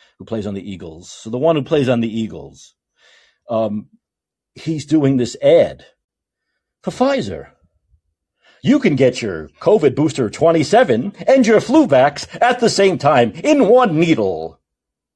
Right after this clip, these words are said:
And he's doing an ad for Pfizer. This fucking fo-, N F L player, what is he making? Upwards of what? Seventy-five million a fucking day? Is doing an ad for Pfizer.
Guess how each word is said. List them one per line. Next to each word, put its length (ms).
And 100
he's 120
doing 260
an 60
ad 260
for 80
Pfizer. 560
This 140
fucking 400
fo-, 320
N 180
F 160
L 160
player, 400
what 160
is 60
he 80
making? 540
Upwards 300
of 100
what? 320
Seventy-five 540
million 280
a 40
fucking 360
day? 440
Is 120
doing 260
an 80
ad 560
for 80
Pfizer. 680